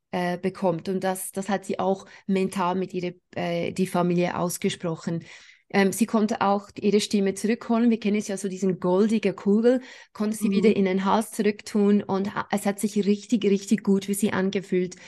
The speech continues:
Speaker 1: eben ihre Meinung endlich auszusprechen. Es hat, das hat man schon physisch auch gesehen. Da sind Tränen geflossen. Es war wunderschön zuzusehen,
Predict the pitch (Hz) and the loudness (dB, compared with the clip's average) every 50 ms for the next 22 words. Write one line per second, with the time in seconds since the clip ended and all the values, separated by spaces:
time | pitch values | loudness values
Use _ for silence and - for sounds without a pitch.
0 | - - - - - - 196 196 196 196 196 - - 190 196 196 190 185 185 180 | -20 -20 -20 -12 2 4 4 4 6 4 2 4 2 2 2 2 2 2 2 0
1 | 185 185 190 185 185 190 185 190 - 190 180 185 185 185 - 175 175 - - _ | 0 2 0 0 0 -2 -4 -4 -4 -4 -4 -4 -4 -6 -6 -6 -6 -8 -12 _
2 | - 175 175 175 170 - - - - 185 175 - - - 170 170 160 - - 175 | -4 -2 -2 -2 -2 -6 -8 -6 -8 -6 -8 -8 -6 -4 -4 -4 -4 -4 -6 -6
3 | 170 170 - 175 175 175 - - - - - - 196 - 214 - - 196 190 - | -6 -6 -6 -6 -8 -8 -8 -12 -12 -12 -8 -8 -4 -2 -2 0 0 0 0 0
4 | - 202 180 180 185 185 185 - - - - - _ _ - - - - - 220 | 0 0 0 0 0 -2 -4 -10 -20 -20 -20 -20 _ _ -16 -14 -8 2 6 8
5 | 220 233 233 220 226 220 202 - - - 185 185 190 196 - - 190 196 - - | 10 10 10 10 8 4 4 2 0 0 0 0 0 -2 -2 -6 -6 -4 -4 -6
6 | 180 170 175 180 180 175 180 175 170 175 175 - - - - - - - - 202 | -4 -4 -2 -4 -4 -2 -2 -2 -2 -2 -6 -10 -18 -20 -20 -16 -10 0 2 2
7 | 190 190 - 202 208 208 214 214 214 208 208 196 190 196 - 196 190 190 190 190 | 2 2 2 2 4 4 6 6 4 4 2 0 -4 -4 -4 -2 -2 -2 -2 -4
8 | - - 190 185 180 185 - - 185 185 - 180 180 175 185 208 220 220 208 214 | -6 -4 -4 -2 -2 -4 -4 -4 -4 -4 -4 -4 -2 2 4 6 6 6 4 2
9 | 202 - - 196 190 196 196 - - 196 190 196 - 202 185 - - 185 185 185 | -2 -2 -2 -2 0 -2 -4 -2 -2 -2 -2 -2 -2 -4 -4 -2 -2 -2 0 0
10 | 190 185 | -2 -2